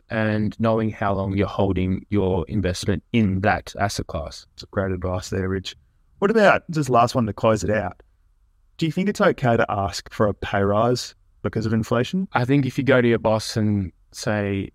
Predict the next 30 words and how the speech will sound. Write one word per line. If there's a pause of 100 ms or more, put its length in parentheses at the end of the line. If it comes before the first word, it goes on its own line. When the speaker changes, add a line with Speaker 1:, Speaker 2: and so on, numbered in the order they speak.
Speaker 1:
"Inflation
is
at
seven
percent
and
I
want
a
pay
rise,"
they'll
tell
you
to, (180)
you
know,
get
started.
<laughs> (520)
But
if
you
go
into
that
meeting,
and,
and
I,